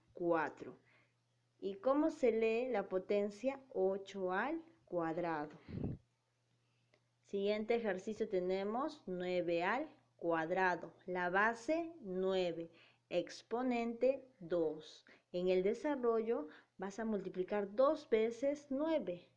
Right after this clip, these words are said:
Nueve por nueve. La potencia es ochenta y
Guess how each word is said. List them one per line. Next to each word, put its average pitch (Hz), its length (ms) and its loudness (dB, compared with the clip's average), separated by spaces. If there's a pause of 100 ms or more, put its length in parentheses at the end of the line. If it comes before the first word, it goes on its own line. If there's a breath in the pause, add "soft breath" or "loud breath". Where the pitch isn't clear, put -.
Nueve 196 500 2
por 233 260 0
nueve. 254 440 -2 (460 soft breath)
La 202 220 0
potencia 208 720 -2
es 247 260 -4
ochenta 220 580 -4
y 302 160 -6